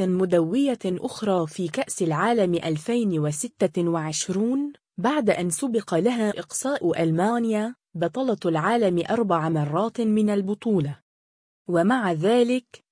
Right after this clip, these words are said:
فشل المنتخب القادم من أمريكا الجنوبية،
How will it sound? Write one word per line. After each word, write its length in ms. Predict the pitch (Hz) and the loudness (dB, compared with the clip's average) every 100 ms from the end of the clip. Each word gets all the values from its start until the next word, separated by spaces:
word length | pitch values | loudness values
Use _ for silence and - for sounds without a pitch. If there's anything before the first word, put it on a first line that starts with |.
| _ | _
فشل 380 | - 254 233 185 | -6 -2 2 2
المنتخب 680 | 160 170 160 156 247 220 180 | 2 0 0 -2 -4 0 2
القادم 540 | 156 151 233 233 196 | 0 0 0 2 2
من 300 | 180 165 165 | 0 -2 -2
أمريكا 520 | - 165 170 247 - | -2 -2 0 -2 0
الجنوبية، 960 | 170 151 160 160 156 147 208 226 233 254 | -2 -2 -2 -2 0 -2 -2 0 0 -2